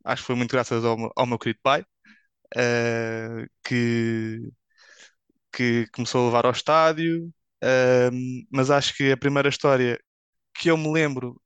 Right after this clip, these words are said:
e que ele também me diz sempre que foi nesse momento que, que eu me tornei mesmo sportinguista ferrenho, vá, ou comecei a ter noção do que, do que era o clube,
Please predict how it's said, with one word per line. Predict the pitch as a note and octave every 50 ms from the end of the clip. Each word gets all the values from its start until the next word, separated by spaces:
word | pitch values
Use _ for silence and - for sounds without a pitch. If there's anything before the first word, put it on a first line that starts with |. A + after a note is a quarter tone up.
| _ _ -
e | C3+
que | - - D#3+
ele | D3
também | C3 - C3 C3+ C3+ C3
me | C3+ C3
diz | B2 C3+ B2 -
sempre | - - C#3+ C3 A#2 - - A#2+
que | -
foi | - - C3+ B2+ B2+ B2+ B2 A#2+
nesse | C3 C#3 B2 - - - -
momento | C3+ C3 C3 B2 - - - - - - _ -
que, | - B2+ B2 A#2+ A#2+ A#2+ A#2 A#2 A#2 B2 B2+ - _ _ - - - _ _ _ -
que | -
eu | B2+
me |
tornei | A#2 A#2+ C3 C3+ C3
mesmo | B2+ C3 C3 A#2+ A#2 B2+ B2
sportinguista | - - C3 B2 A2 - B2 B2 A#2+ B2 A#2 - - - A#2 A2 A2 A2 - - - _ _ _ _ _ _ _ _ -
ferrenho, | - - - B2 A#2+ B2 C#3 D3+ D3 B2+
vá, | A#2 A#2+ C3 C#3 C#3+
ou | B2+ A#2
comecei | - - A#2+ A2+ - B2+ A#2+
a |
ter | - C3
noção | B2 A#2+ - - B2+ A#2+
do | A#2+ A#2+ A#2
que, | - - - A#2 A2+ A2 A2+
do | A2+ A2+
que | - -
era | A#2+ A#2
o | A2+
clube, | - - A#2+ B2 B2+ B2+ C3+